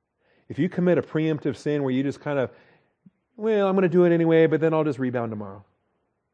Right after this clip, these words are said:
Ooh. <laughs> This is your passage, okay? That's what this is about. Insulting the Spirit of grace. For we know him who said, "Vengeance is mine, I will repay."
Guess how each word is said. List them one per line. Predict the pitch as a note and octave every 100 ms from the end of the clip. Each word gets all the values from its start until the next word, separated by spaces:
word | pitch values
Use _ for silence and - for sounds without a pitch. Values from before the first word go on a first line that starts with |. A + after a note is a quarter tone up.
| _ _ _ _ _
Ooh. | G#2+ A2 G#2+ G2 - _ _ _ _ _ _ _ _ _ _ _ _ _
<laughs> | D#3 A#2 D2+ _ _ _ -
This | A2+
is | C3
your | A2 A2+
passage, | A2+ B2 - A2 _ _ _
okay? | A2 A#2 B2+ _ _ _ _
That's | A2+ -
what | C#3
this | A#2 A#2
is |
about. | G#2+ G#2+ G#2+ G2+ _ _ _ _ _ _ _ _ _ _ _ _ _ _ _ _ _ _ _ _ _ _ _ -
Insulting | G#2+ F2+ C3 B2 G#2+ G#2
the |
Spirit | G2 - A2+ G2+
of |
grace. | G2+ A2 A#2 -
For | C3+
we | A2+ C#3+
know | D3 C3+ C#3 G#2+ F#2
him | G#2 B2+
who | A2+ A2+
said, | - B2+ A#2 G2+
"Vengeance | B2 A#2 B2 G#2+
is | A2+
mine, | G#2 A2+ A2+ G#2+
I | G#2 G#2+
will | G#2 G#2+
repay." | G#2 G#2 A#2 A#2 -